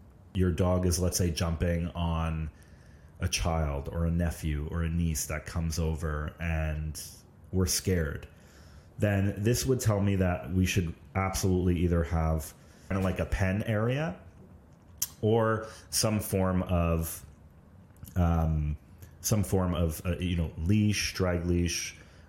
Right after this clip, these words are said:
A drag leash is just simply a nylon leash that you put on, preferably maybe at least five to ten minutes before your guest comes over. Like, change it up. We don't want the pattern to associate, like, you know, you put on the leash and someone's coming.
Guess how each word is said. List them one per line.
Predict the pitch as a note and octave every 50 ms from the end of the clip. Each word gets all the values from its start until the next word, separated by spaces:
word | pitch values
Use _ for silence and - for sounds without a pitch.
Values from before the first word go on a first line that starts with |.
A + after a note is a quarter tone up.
| -
A | - E2+
drag | D#2+ G#2+ A2 A#2+ A#2
leash | B2 B2 - -
is | G2+ F2+
just | E2 G#2 F#2+ -
simply | - G2 F2+ G2 F#2
a | F2 E2+
nylon | E2+ E2+ E2+ E2+ E2+ E2+ E2
leash | D#2+ E2 D#2+ D#2+ - -
that | E2 D#2 D2 - -
you | E2 D#2
put | D2 - - F2 D#2+ -
on, | D#2+ D#2 D2+ D2+ D#2 D2+ D2 D2 C#2+ - - - - - - - - - - - - - - -
preferably | - A#2 G#2+ - - E3+ E3+ D#3+ C#3+ C3+ A#2
maybe | G2+ G2 G2 F#2 F#2+ F#2 F2+ F2+ E2+
at | - E2+ - F#2
least | F2+ F2 - -
five | - F2 E2 E2 D#2+ -
to | E2+
ten | - - E2+ E2 F2
minutes | E2+ E2+ E2 -
before | - - E2 - - - E2+ E2 E2+
your | F2 F2
guest | E2 G2 F#2+ F2+ - -
comes | - G2 F#2+ F#2+
over. | G2+ G2+ G2+ G#2 G#2 G#2+ G#2+ - - - -
Like, | C#3+ E2 D#2+ -
change | - G#2 G2 F#2+ F#2
it | F#2+ E2+
up. | E2+ F2 F#2+ - - - - - - - - -
We | - G#2
don't | G#2 G#2
want | G#2 G2+ F2+
the | F#2+
pattern | - - G2+ F2+ E2+ E2+ F2+ F2+ F2+
to | F2 - F2 E2
associate, | D#2+ - - E2 D#2+ D#2 - F2 E2 D#2+ D#2+ -
like, | E2+ D#2+ D2+ - -
you | F2
know, | D#2 D2+
you | D#2 D#2
put | - - E2
on | D#2+ D#2 D#2
the | D2+
leash | D2+ D#2 D#2 D#2+ D#2 - -
and | D#2+ D2 D2 C#2+ C#2 C2+ C#2+
someone's | - - F2 D2+ D2 D2 D2
coming. | - - D#2+ D2 D#2 E2 F2 F2